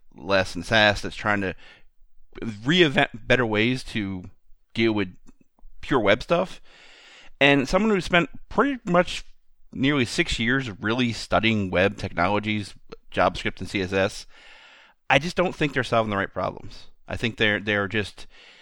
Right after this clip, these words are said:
adding layers on top that at the end of the day, when I'm living in the browser, where I'm doing my development, I live in the browser, I live in the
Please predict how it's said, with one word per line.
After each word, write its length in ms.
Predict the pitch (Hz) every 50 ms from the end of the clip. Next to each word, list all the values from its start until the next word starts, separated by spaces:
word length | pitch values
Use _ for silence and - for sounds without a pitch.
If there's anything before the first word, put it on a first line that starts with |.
| - - - -
adding 360 | 117 123 127 131 127 117 104
layers 440 | 104 107 107 113 123 135 143 139 131
on 120 | 117 104
top 380 | - - 101 95 101 123 - - - - - - _ _ _ - -
that 140 | - 117 -
at 40 | -
the 120 | 117 120
end 100 | 123 135
of 60 | 143
the 100 | 135 123
day, 480 | 110 104 110 107 113 120 131 151 170 147 -
when 120 | - 104 104
I'm 300 | 113 135 147 127 120 123
living 240 | 135 135 143 143
in 100 | 139 131
the 60 | 131 123
browser, 460 | 113 117 113 110 98 - - - - -
where 160 | - 90 92 98
I'm 120 | 110 117
doing 280 | 117 120 120 123 120 117
my 120 | 113 110
development, 380 | 113 110 104 107 98 82 - -
I 140 | - 69 98
live 280 | 98 101 110 110 107
in 100 | 110 107
the 60 | 110 104
browser, 300 | 98 98 85 - - -
I 80 | - 92
live 200 | 90 98 101 101
in 120 | 101 104
the 80 | 101 -